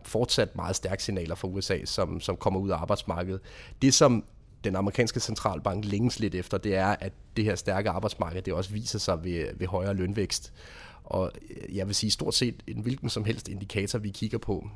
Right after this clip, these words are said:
øh, den skriger egentlig, at, at lønvæksten skal stige, øh, fra de nuværende niveauer i U S A. Men vi mangler stadigvæk at få de der helt afgørende tegn på, at, at, øh, at lønvæksten, den for alvor finder momentum. Så det vil næsten være det vigtigste for den amerikanske centralbank at holde øje med på fredag.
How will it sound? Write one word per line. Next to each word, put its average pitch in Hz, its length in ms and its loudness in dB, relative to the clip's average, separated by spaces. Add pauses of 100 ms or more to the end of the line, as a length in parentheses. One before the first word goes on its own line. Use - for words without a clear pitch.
(260)
øh, 78 80 -8 (160)
den 107 100 0
skriger 190 420 2
egentlig, 104 400 -4
at, 95 80 -4 (100)
at 98 160 -6
lønvæksten 104 460 0
skal - 180 -4
stige, 107 460 -4
øh, 95 180 -4
fra 95 160 -2
de 98 100 -2
nuværende 98 380 0
niveauer 98 340 0
i 101 60 -2
U 98 120 -4
S - 80 0
A. 98 80 2 (400)
Men 107 140 0
vi 113 60 4
mangler 110 300 6
stadigvæk 123 340 2
at 117 60 -2
få 123 100 2
de 120 120 -2
der 113 100 2
helt 123 280 0
afgørende 101 480 0
tegn 98 300 0
på, 101 200 0
at, - 240 -4
at, - 260 -6
øh, 82 180 -2 (200)
at 98 140 -8
lønvæksten, 101 800 -2
den 98 160 0 (100)
for - 140 -2
alvor 95 300 0 (180)
finder 101 200 -2
momentum. 95 480 -2
Så 95 100 -4
det 113 180 0
vil 131 80 2
næsten 113 320 2
være 90 100 0
det 95 140 -2
vigtigste 110 360 -4
for 87 120 -2
den 87 80 -2
amerikanske 85 440 -4
centralbank - 540 -6
at 92 60 -4
holde 90 160 -2
øje 90 100 0
med 90 120 -2
på 98 100 -8
fredag. - 280 -6